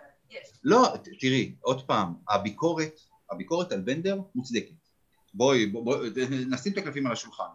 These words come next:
Speaker 2: כן? יש לו פוטנציאל מכאן ועד להודעה חדשה, ובפועל הוא לא מממש אפילו חצי אחוז ממנו. אבל יש גם נקודות,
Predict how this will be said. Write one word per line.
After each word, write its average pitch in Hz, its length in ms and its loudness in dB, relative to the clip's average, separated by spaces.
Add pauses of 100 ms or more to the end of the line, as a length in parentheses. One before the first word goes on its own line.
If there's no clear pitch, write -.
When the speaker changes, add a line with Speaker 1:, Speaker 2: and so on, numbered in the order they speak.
Speaker 2:
כן? 151 180 -2
יש 147 100 -8
לו 165 80 -6
פוטנציאל 131 720 -2 (260)
מכאן 135 400 0
ועד 123 80 0
להודעה 117 360 0
חדשה, 104 420 -2
ובפועל 143 420 -2
הוא 127 100 0
לא 139 100 2
מממש 139 360 -2
אפילו 160 420 -2 (160)
חצי - 300 -2
אחוז 160 320 0
ממנו. 87 280 -4 (840)
אבל 117 400 4 (1200)
יש 160 460 -2
גם 147 220 0
נקודות, 139 600 0